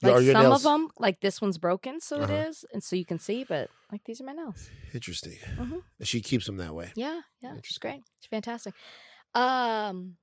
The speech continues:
Speaker 1: you have a very interesting shirt on.
Speaker 2: It's my shirt. It's the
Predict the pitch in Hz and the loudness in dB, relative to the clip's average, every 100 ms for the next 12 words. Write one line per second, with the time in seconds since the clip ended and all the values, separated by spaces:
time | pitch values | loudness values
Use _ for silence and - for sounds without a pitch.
0 | _ - 440 453 226 190 185 170 180 - | _ -12 -12 -6 -4 -4 -8 -10 -10 -8
1 | 170 160 - 156 151 151 208 - 104 - | -8 -8 -8 -8 -10 -12 -14 -12 -14 -10
2 | 107 87 - - 110 104 | -10 -10 -18 -12 -8 -8